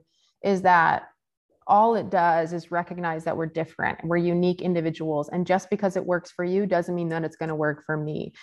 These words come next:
And I think it's important to share what works for you, because then the right people can connect to it and take it away and i-, integrate it into their life. But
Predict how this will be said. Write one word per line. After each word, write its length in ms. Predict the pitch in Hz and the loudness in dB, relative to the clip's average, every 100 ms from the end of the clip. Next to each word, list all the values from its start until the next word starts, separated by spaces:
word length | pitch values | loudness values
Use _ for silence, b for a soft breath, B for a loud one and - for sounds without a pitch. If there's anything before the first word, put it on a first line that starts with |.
| B - | B 2
And 140 | 202 | 4
I 80 | 208 | 6
think 180 | 240 254 | 4 4
it's 100 | - | 4
important 400 | 208 226 214 185 | 2 4 2 2
to 60 | |
share 280 | 165 - 226 | 0 4 4
what 160 | 202 170 | 6 2
works 280 | 165 160 - | 0 -2 -8
for 120 | 165 | -6
you, 180 | 165 165 | -2 0
because 300 | 170 185 175 | 0 0 2
then 160 | 185 | 2
the 100 | 202 | 2
right 260 | 165 165 - | 0 -2 -4
people 240 | 190 - | -6 -6
can 240 | 165 170 160 | -6 -6 -6
connect 540 | 180 160 156 - - | -4 -4 -4 -6 -8
to 180 | 254 262 | 0 4
it 180 | 320 - | 4 4
and 320 | 185 180 180 175 b _ | 0 2 0 -4 b _
take 260 | - 190 190 | -4 -2 0
it 140 | 190 | 0
away 360 | - 170 170 190 | 2 2 2 2
and 260 | 175 160 - | 0 -6 -8
i-, 60 | - - | -12 -2
integrate 360 | 196 190 185 180 | 0 2 2 2
it 80 | |
into 280 | - 175 190 | 0 -2 0
their 180 | 185 208 | 2 4
life. 320 | 214 233 277 - b b b _ - | 2 0 -2 -6 b b b _ 2
But 420 | 214 175 - - | 6 6 2 -4